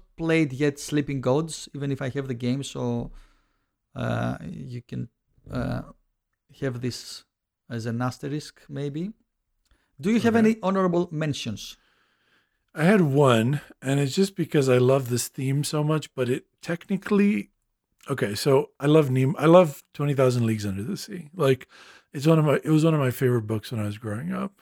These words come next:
Speaker 2: and, um, I've always wanted to kinda live underwater and stuff like that, but I couldn't put Nemo's War because of that. Um, so I put as my honorable mention Aquasphere, because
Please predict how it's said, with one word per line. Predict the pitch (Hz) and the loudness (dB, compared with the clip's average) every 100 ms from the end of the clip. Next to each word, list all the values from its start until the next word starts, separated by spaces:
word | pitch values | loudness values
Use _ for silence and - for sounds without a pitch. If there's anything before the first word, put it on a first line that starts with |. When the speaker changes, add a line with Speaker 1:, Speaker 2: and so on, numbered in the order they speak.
| _ | _
Speaker 2:
and, | 135 127 127 123 | -4 0 0 2
um, | 123 117 117 113 _ _ _ _ _ _ _ | 2 2 0 -4 _ _ _ _ _ _ _
I've | 127 | 4
always | 143 139 120 | 6 6 4
wanted | 117 117 113 | 2 2 2
to | - | -4
kinda | - 123 135 | -10 -10 -4
live | 165 175 185 | -2 0 0
underwater | 185 208 226 185 123 104 | 0 0 0 -2 -4 -4
and | 110 | -6
stuff | - 131 | -8 -12
like | 143 131 | -6 -2
that, | 127 123 | 0 2
but | 175 | 2
I | 151 | 2
couldn't | - 185 | 2 0
put | 170 165 | 0 -2
Nemo's | 127 131 131 123 113 | 2 4 4 4 2
War | 113 110 135 | 2 0 0
because | 117 - 117 101 | -8 -12 -12 -8
of | 101 | -6
that. | 92 98 - _ - - _ - | -6 -8 -14 _ -20 -20 _ -6
Um, | 117 113 117 117 _ 226 - _ | -2 0 -2 -6 _ -20 -20 _
so | - 170 | -4 2
I | 156 156 | 4 4
put | - 214 | 4 4
as | 180 156 | 4 4
my | 160 | 4
honorable | 160 170 170 | 4 4 4
mention | 156 151 156 - - | 2 -2 -6 -6 -2
Aquasphere, | 156 - 202 196 - 214 254 233 - _ _ _ _ _ _ 131 | -2 2 2 2 -2 0 0 -2 -6 _ _ _ _ _ _ -2
because | 143 135 165 147 143 | 0 2 6 8 8